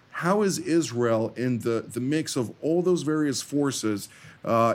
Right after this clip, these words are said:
able to maneuver, also considering the fact that the United States is currently engaged, together with the French,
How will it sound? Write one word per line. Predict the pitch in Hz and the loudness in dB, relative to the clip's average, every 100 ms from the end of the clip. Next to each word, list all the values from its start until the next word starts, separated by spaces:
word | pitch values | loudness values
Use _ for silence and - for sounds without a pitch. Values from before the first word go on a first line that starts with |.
| - | 2
able | 139 143 143 120 | 2 2 2 -2
to | - | -2
maneuver, | 120 117 131 151 143 156 | 0 2 2 2 2 0
also | 160 180 | 2 0
considering | 170 180 196 202 202 185 | 0 0 0 0 2 2
the | 165 | 0
fact | 170 160 139 | 0 -2 -2
that | 135 | -4
the | 147 | 0
United | 147 139 135 | 0 0 -2
States | - 135 120 | -2 -2 -2
is | 110 | -8
currently | - 135 120 123 | -4 -2 0 0
engaged, | 120 110 131 131 120 | 0 0 0 0 -2
together | - 113 143 175 | -4 -2 2 4
with | 170 | 2
the | 160 | 2
French, | 160 151 127 123 | 0 0 2 0